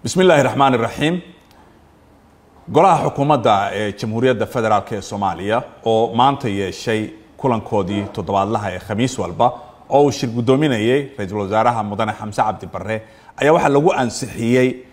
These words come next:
laba xeer oo mudnaan gaara u leh dadka iyo dalka Soomaaliyeed. Labada xeer waxa ay kala yihiin xeerka doorashooyinka Jamhuuriyadda Federaalk ee Soomaaliya iyo xeerka ururada iyo xisbiyada siyaasadda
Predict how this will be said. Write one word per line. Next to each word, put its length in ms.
laba 240
xeer 320
oo 140
mudnaan 500
gaara 360
u 80
leh 140
dadka 320
iyo 140
dalka 260
Soomaaliyeed. 500
Labada 280
xeer 260
waxa 180
ay 100
kala 200
yihiin 280
xeerka 340
doorashooyinka 680
Jamhuuriyadda 500
Federaalk 460
ee 120
Soomaaliya 580
iyo 500
xeerka 480
ururada 580
iyo 260
xisbiyada 460
siyaasadda 560